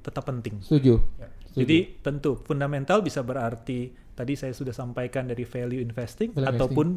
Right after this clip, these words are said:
Speaker 1: growth juga,
Speaker 2: Growth,
Speaker 1: itu
Speaker 2: ya.
Speaker 1: juga adalah suatu fundamental.
Speaker 2: Betul.
Speaker 1: Jadi ya tentu kita jangan cuma sekedar ikut-ikutan
Speaker 2: Benar.
Speaker 1: atau cuman karena hype seperti
Speaker 2: Benar,
Speaker 1: itu.
Speaker 2: benar.
Speaker 1: Jadi sebelum membeli saham, pastikan kita sudah mempelajari dulu. Itu
Speaker 2: Hmm.
Speaker 1: pasti secara umum.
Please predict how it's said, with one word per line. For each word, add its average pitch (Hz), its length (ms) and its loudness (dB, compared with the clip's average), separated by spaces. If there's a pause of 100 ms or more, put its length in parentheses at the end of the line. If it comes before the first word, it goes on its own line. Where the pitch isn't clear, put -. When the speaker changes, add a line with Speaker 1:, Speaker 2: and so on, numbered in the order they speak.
Speaker 1:
growth 135 400 2
juga, 147 400 2
Speaker 2:
Growth, - 180 -12
Speaker 1:
itu 147 140 0
Speaker 2:
ya. 208 80 4
Speaker 1:
juga 143 240 0
adalah 120 240 -2
suatu 127 320 -6
fundamental. 123 720 -4 (160)
Speaker 2:
Betul. 127 300 0
Speaker 1:
Jadi 139 240 6 (160)
ya 123 320 2
tentu 135 260 -4
kita 143 240 0
jangan 127 320 -2
cuma 131 240 -4
sekedar 123 340 -4
ikut-ikutan 120 840 -4
Speaker 2:
Benar. 143 220 0
Speaker 1:
atau 131 160 4
cuman 131 260 4
karena 127 260 -4
hype 120 560 0
seperti - 360 0
Speaker 2:
Benar, 135 100 2
Speaker 1:
itu. 127 160 2 (340)
Speaker 2:
benar. 123 220 -2
Speaker 1:
Jadi 143 140 4
sebelum 147 360 0
membeli 131 300 -2
saham, 151 640 0 (300)
pastikan 147 580 0
kita 151 240 -4
sudah 135 200 -6
mempelajari 120 520 -4
dulu. 107 480 -4
Itu 131 160 -4
Speaker 2:
Hmm. 139 100 0
Speaker 1:
pasti 127 280 -2
secara - 260 -8
umum. 117 400 -8